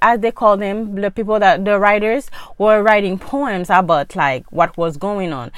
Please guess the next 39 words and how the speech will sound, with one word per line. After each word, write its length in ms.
And 160
that 200
was 400
a 120
way, 280
like, 300
to 260
spread 420
the 140
news, 400
you 80
know, 240
to 100
let 240
you 80
know 140
what's 260
going 340
on. 160
Because 200
at 120
the 80
time, 300
there 100
were 100
no 120
Twitter, 360
there 140
were 100
no 140
Instagram, 920
they 100
couldn't 460
post 360
the 140
war 380
on 380
social 360
media. 460